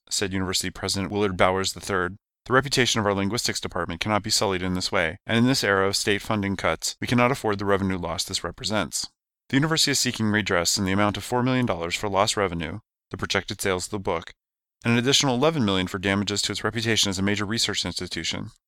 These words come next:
The countersuit demands payment for emotional damages for university staff, particularly the legal department, in the amount of fifteen million dollars.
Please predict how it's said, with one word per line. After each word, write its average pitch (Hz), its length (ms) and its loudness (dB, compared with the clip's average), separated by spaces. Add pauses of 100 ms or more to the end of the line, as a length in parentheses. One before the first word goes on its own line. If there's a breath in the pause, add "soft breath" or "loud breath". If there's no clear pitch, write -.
(200)
The 95 80 -6
countersuit 151 480 2
demands 95 380 0
payment 107 320 0
for 104 100 -2
emotional 107 380 0
damages 85 580 -4
for 117 100 -2
university 110 460 2
staff, 87 400 0
particularly 104 340 -6
the 98 80 -4
legal 92 200 -2
department, 90 420 -6 (320)
in 110 60 0
the 113 80 6
amount 113 240 4
of - 40 -8
fifteen 117 360 -2
million 85 240 -2
dollars. 80 440 -8